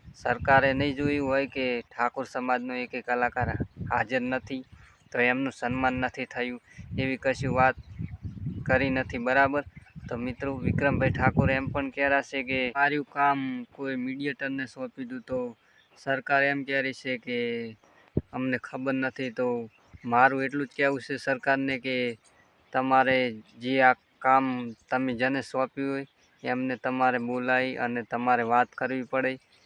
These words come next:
કે ભાઈ તે આવું કેમ કર્યું, અને ઠાકોર સમાજનો એક કલાકાર તે કેમ ના બોલાયો. તો આ બધું મિત્રો એમને કરવું જોઈએ, અને મિત્રો ઠાકોર સમાજના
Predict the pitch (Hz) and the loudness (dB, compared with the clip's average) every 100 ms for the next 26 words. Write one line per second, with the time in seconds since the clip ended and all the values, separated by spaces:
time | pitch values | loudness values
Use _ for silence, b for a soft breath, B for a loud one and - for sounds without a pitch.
0 | _ _ 120 - 120 120 127 123 123 123 | _ _ -10 -4 -2 0 2 6 6 2
1 | - _ _ - 127 127 117 127 127 131 | -6 _ _ -2 0 0 -2 0 0 -2
2 | 120 _ _ _ _ 123 117 - 120 120 | -8 _ _ _ _ -4 -4 0 0 0
3 | 123 - 127 127 123 127 123 123 123 127 | -2 -4 -2 0 0 -2 -4 -4 -4 0
4 | 123 123 131 113 - 123 - 131 131 127 | 2 2 0 -2 -4 -6 -2 0 0 2
5 | 127 123 123 127 127 123 - - _ - | 0 0 2 2 2 -4 -16 -20 _ 0
6 | 123 120 117 110 127 123 123 - 131 131 | 4 4 2 -4 -4 -4 -6 -6 -6 -2
7 | 123 123 127 - 120 123 135 127 131 131 | -2 -4 -4 -4 -4 -2 -4 -4 -6 -6
8 | 131 - _ _ _ 127 131 123 123 - | -8 -12 _ _ _ -4 -2 -2 -4 -6
9 | 127 - - 123 143 131 135 131 131 123 | -6 -4 -2 -2 -2 -4 -4 2 2 2
10 | 131 131 127 | 0 2 0